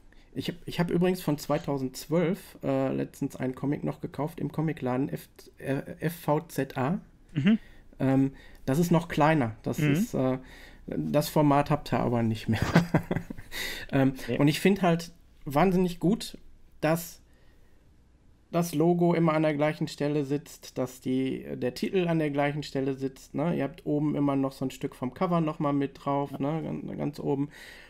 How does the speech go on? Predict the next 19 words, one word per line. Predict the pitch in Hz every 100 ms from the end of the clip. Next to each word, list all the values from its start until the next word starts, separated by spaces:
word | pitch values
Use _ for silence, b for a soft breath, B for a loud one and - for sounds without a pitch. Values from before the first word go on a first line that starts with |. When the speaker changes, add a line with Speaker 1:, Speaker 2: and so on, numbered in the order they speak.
| B
Speaker 1:
Und | - 147 147
die, | 151
wenn | 143 156
die | 156
nebeneinander | 170 170 175 180 170
stehen, | - 170 170
ist | 170
egal, | 131 131 151 160
in | 147
welcher | 139 139 131
Reihenfolge | 165 196 165 151 139
ich | -
die | 135
hab, | 127
das | 123 -
sieht | 131
immer | 127 131
gut | 139 123
aus. | 117 -